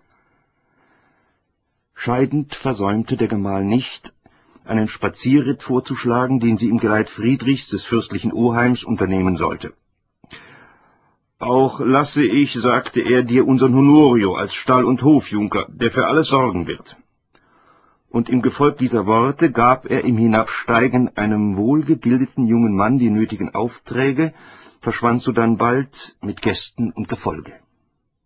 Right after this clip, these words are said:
Die Fürstin, die ihrem Gemahl noch in den Schlosshof hinab mit dem Schnupftuch nachgewinkt hatte, begab sich in die hinteren Zimmer,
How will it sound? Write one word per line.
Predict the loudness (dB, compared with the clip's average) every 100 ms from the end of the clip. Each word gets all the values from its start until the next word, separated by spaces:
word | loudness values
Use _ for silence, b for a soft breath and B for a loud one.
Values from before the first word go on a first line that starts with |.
| _ _ _ _ _ _ _ _ _ _ _ _ _ _
Die | -6
Fürstin, | 2 2 2 0 0
die | 0 -2
ihrem | -2 0
Gemahl | 0 2 2 2
noch | -2 -2
in |
den | -4 -4
Schlosshof | -2 0 0 -4 -2
hinab | 0 0 -2 -6
mit | -8 -6
dem | -6
Schnupftuch | 0 -2 -2 -10 -6 -4
nachgewinkt | 0 0 0 -2 0 0 -2
hatte, | -4 -6 -8 _ _ B B B B B -6
begab | -2 0 -2
sich | -6 -6
in |
die | -4
hinteren | -2 -2 -2 -6
Zimmer, | -2 0 0 -2